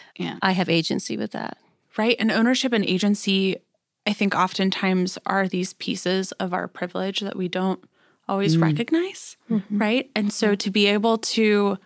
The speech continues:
Speaker 3: introduce for the first time to someone in their twenties or thirties the idea of ownership and agency, and especially as a woman, right, talking about these things and identifying them, though, of course, it's a problem for men as well, but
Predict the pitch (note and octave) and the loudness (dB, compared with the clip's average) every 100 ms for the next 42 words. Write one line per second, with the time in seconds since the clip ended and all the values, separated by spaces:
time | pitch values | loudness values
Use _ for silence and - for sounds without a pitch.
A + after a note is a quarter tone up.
0 | _ _ _ _ _ _ G#3 G#3 G3+ A3 | _ _ _ _ _ _ 4 4 4 2
1 | G3+ F3+ F#3+ - - G#3 G3 - F#3+ F#3 | 0 2 0 0 -2 -2 -4 -2 -2 -2
2 | - F#3 F#3 F#3 F#3+ - F3+ F#3 F#3 F#3 | -2 0 0 0 -2 -2 0 2 2 2
3 | F#3 F3+ - - F3 G#3 E3+ - E3+ E3+ | 0 0 -4 -4 0 0 0 -2 -2 -4
4 | - F3 G3 F#3+ F3 - - - _ G3 | -2 2 4 2 0 -8 -20 -20 _ 2
5 | F3+ F3 E3+ F3+ F3+ - F3+ F3 - F#3 | 2 2 0 2 0 0 0 2 0 0
6 | - D#3 D#3+ F#3+ F3+ G3 G3 G#3 - - | -2 -2 0 0 2 4 4 2 -4 -18
7 | - G3 F#3 F3+ F3 A3+ A3 D#3 E3 F3+ | -4 0 0 0 0 2 2 2 0 0
8 | F3+ F#3+ G3 G#3+ G#3+ - _ - F#3+ - | 2 4 4 2 0 -12 _ 0 0 0
9 | - - - F#3+ F#3+ G3+ F#3+ - G3+ - | -6 -6 -2 2 2 2 0 0 -2 0
10 | G3+ G3+ G#3 - F#3+ F3 E3+ E3 F#3 - | 2 2 2 0 0 0 0 0 0 2
11 | F#3+ G3 G3 G3+ G#3 A3 F#3+ F#3 F#3 F3+ | 2 2 4 4 2 0 0 2 2 -2
12 | - F#3 F3+ - - F3+ - - - _ | -2 0 0 -2 -4 -2 -2 -4 -8 _
13 | _ F3 - E3+ E3+ F3 E3+ G3 F#3 E3+ | _ -8 0 0 2 0 -2 0 2 2
14 | E3+ G3 E4 D#4 B3 G#3+ | 2 2 4 4 4 0